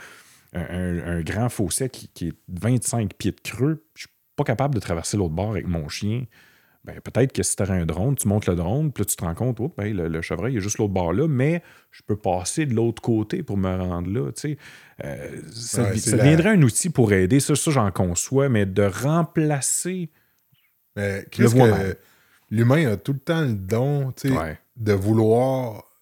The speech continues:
Speaker 2: trouver l'idée de génie par la technologie qui va
Speaker 1: Ouais.
Speaker 2: remplacer quelque chose qui fonctionne déjà.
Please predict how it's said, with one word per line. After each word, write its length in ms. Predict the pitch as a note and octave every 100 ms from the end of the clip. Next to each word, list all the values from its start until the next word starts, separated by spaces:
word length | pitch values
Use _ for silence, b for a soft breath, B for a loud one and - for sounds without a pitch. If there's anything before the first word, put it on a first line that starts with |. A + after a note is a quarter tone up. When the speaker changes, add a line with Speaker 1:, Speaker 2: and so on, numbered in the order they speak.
| _
Speaker 2:
trouver 400 | - A#2 A2+ C3+
l'idée 300 | D3 A2+ B2+
de 60 | C#3
génie 460 | G#2 A#2 A2 C3+ C#3
par 160 | G#2
la 100 | G2+
technologie 760 | F#2 A2+ A#2+ A#2 G#2 F#2+ A#2 C3
qui 100 | A2
va 100 | G2+
Speaker 1:
Ouais. 80 | A2
Speaker 2:
remplacer 440 | B2 A#2 G2+ C3+
quelque 180 | A2 F#2+
chose 260 | - B2+ A#2+
qui 100 | -
fonctionne 560 | G2 F#2+ - B2+ A#2+
déjà. 260 | G#2+ G2